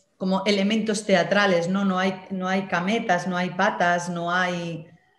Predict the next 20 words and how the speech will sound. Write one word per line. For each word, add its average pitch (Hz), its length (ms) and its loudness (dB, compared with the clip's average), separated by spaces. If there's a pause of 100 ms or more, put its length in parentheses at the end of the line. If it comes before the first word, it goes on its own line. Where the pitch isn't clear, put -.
(140)
sí - 320 -6
que, 226 300 2
sí - 260 -6
que 220 100 2
hay 254 180 4
un 220 120 2
movimiento 208 640 0
como 170 200 -6
si, 165 500 -6
si 156 180 -8
lo 165 140 2
hubiera, 180 480 2
¿no? 196 200 -2
La, 165 460 -4
la, 160 320 -4
la 165 160 -4
dirección, 165 400 -4
el 185 100 -2
movimiento 180 440 -4
escénico 208 680 -4